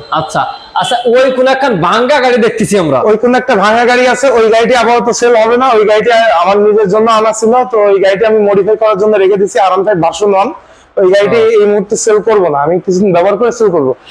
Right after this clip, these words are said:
Speaker 2: আচ্ছা, এ-, এরপরে আপনারা, আহ, গাড়ি, আরো গাড়ি আছে, এই যে গাড়িগুলো দোকানে রাখা সম্ভব, সেই গাড়িগুলো আমরা দোকানে রাখার চেষ্টা করেছি।
Speaker 1: আচ্ছা।
Speaker 2: বাদ বাকিগুলো গোডাউনে আছে, অন্য আরেকদিন গোডাউনের একটা ভিডিও নিয়ে আপনাদের মাঝে আসবো আমরা।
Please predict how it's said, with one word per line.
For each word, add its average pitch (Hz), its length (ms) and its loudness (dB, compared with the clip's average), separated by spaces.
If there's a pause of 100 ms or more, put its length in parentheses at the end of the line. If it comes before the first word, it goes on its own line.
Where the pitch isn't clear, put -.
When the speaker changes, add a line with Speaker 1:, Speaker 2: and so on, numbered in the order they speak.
(200)
Speaker 2:
আচ্ছা, 170 240 0
এ-, 190 320 0
এরপরে 208 400 0
আপনারা, 220 360 0 (560)
আহ, 175 420 2
গাড়ি, 185 240 2
আরো 202 260 0
গাড়ি 214 260 2
আছে, 147 460 -2
এই 156 240 0
যে 175 220 2
গাড়িগুলো 190 380 0
দোকানে 196 320 0
রাখা 196 260 0
সম্ভব, 226 340 -2
সেই 214 180 0
গাড়িগুলো 208 320 2
আমরা 214 140 0
দোকানে 190 300 0
রাখার 180 260 0
চেষ্টা 175 260 -4
করেছি। 156 360 -2
Speaker 1:
আচ্ছা। - 400 -8
Speaker 2:
বাদ 165 160 0
বাকিগুলো 202 360 2
গোডাউনে 202 440 2
আছে, 240 320 -2 (100)
অন্য 214 220 2
আরেকদিন 208 360 0
গোডাউনের 214 400 0
একটা 214 180 -2
ভিডিও 196 300 2
নিয়ে 233 140 0
আপনাদের 190 300 -2
মাঝে 175 200 0
আসবো 147 280 0
আমরা। 139 260 -4